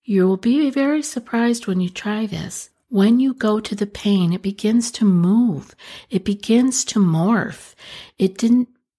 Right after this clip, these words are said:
stay quite the same. And in that, I became more easeful with this discomfort that I was going to have for quite a while.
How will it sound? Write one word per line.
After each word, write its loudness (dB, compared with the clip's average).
stay -2
quite -6
the -8
same. -2
And 0
in 2
that, 0
I 0
became 0
more 0
easeful -2
with -2
this -4
discomfort -2
that -2
I -2
was -4
going -2
to -2
have -2
for -18
quite -6
a -4
while. -8